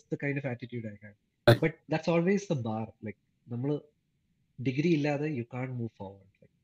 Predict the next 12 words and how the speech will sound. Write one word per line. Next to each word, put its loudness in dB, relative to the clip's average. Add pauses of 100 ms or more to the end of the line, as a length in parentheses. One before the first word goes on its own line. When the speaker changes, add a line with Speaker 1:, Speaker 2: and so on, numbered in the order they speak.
(340)
Speaker 1:
in, -4 (200)
എന്ത് 0
കാര്യത്തിൽ 0
ചെയ്യണമെങ്കിലും -6 (400)
that's -2
always 2
going -2
to -4
be -2
a -2
limiting -12
factor. -20